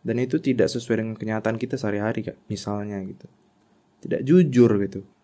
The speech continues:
Dan kita pun takut kalau menampilkan kejujuran itu orang bakal tidak bisa menerima kita gitu kan ya. Jadi bermacam-macam gitu. Kejujuran itu pahit sih kadang-kadang. Makanya apalagi terhadap diri sendiri juga gitu.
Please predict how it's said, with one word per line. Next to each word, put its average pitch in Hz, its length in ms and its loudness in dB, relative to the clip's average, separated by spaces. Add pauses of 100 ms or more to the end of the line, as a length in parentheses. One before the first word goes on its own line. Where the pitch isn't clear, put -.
(880)
Dan 127 100 -2
kita 160 220 4
pun 196 320 2 (180)
takut 143 460 2
kalau 113 160 4
menampilkan 117 420 -2
kejujuran 117 320 0
itu 123 160 0
orang 151 320 2 (540)
bakal 113 240 2
tidak 113 180 4
bisa 117 220 0
menerima 110 400 2
kita 143 480 2
gitu 98 160 -2
kan 104 100 -6
ya. 101 140 -8 (160)
Jadi 139 160 -2
bermacam-macam 147 680 0 (120)
gitu. 101 160 -10 (420)
Kejujuran 139 320 2
itu - 140 -4
pahit 120 320 0
sih 101 100 -6
kadang-kadang. 95 540 -4 (880)
Makanya 139 560 2 (320)
apalagi 151 560 2 (160)
terhadap 123 260 2
diri 117 220 0
sendiri 123 320 0
juga 131 320 4
gitu. 95 240 -4